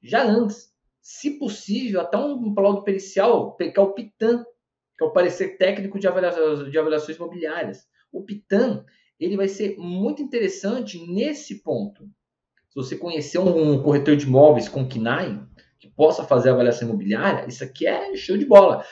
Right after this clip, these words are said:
Porque você já vai fazer a defesa e já vai apresentar: olha, o poder público quer pagar tanto, só que o valor de comércio de imóvel, o valor comercial dele é este, é X.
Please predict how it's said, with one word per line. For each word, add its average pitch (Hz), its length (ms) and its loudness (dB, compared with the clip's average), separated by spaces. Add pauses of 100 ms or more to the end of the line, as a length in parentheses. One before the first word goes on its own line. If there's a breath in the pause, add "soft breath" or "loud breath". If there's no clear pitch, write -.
(200 loud breath)
Porque - 160 -2
você 139 180 -2
já 147 80 8
vai 190 160 8
fazer 208 200 6
a - 20 10
defesa 160 320 2
e 202 40 2
já 196 60 0
vai 190 80 8
apresentar: 190 380 4
olha, 151 300 -2
o - 680 -20
poder 156 260 -2
público 208 220 -6
quer 196 80 -2
pagar 170 280 -2
tanto, 202 280 -4
só - 80 -14
que - 80 -20
o - 40 -20
valor 160 300 4
de - 240 -10 (200)
comércio 147 540 -10
de 127 80 -10
imóvel, 127 380 -6
o - 40 -20
valor 143 260 -6
comercial 143 500 -12
dele 127 200 -4
é - 200 -10
este, - 400 -12
é - 40 -20
X. - 460 -18